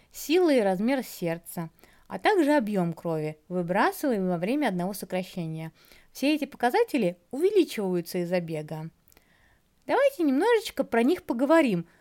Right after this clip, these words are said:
ну, чтобы просто понимать, как это работает, прежде чем мы приступим к пульсу. Ударный объем — это объем крови, выбрасываемый сердцем во время одного сокращения. Сердечный выброс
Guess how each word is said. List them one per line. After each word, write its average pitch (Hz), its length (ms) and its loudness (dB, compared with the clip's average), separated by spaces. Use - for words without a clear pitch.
ну, 480 180 0
чтобы 302 300 0
просто 330 400 2
понимать, 285 400 0
как - 280 -2
это 320 220 4
работает, 285 600 2
прежде 311 600 2
чем 285 220 4
мы 302 140 4
приступим 285 500 2
к - 140 -14
пульсу. 170 680 -2
Ударный 311 460 2
объем — 311 240 -2
это 208 220 0
объем 277 300 2
крови, 370 460 2
выбрасываемый 214 840 0
сердцем 262 520 -4
во 180 100 0
время 254 320 -2
одного 196 240 -4
сокращения. 175 640 -12
Сердечный 269 520 -2
выброс 381 380 2